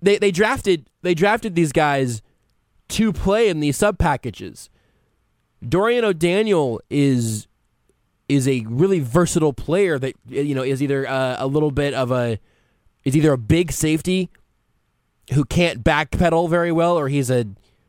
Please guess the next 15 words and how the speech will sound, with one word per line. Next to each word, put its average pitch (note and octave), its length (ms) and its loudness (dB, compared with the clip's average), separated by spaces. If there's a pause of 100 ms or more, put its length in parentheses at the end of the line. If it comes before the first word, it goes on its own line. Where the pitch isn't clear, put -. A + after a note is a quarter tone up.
(160)
you A2+ 240 -8
know, A2+ 120 -4
a A#2 60 -4
freakish D#3+ 480 -2
linebacker C#3+ 540 0
that, A2+ 240 -8
that B2 120 -6 (220)
is A#2 400 -4
sized B2 580 -2
up A#2+ 200 0 (340)
more A#2+ 260 0
like, A2 280 -4
uh, A2 140 -2
Cam C3 220 -2
Chancellor. A#2 480 -4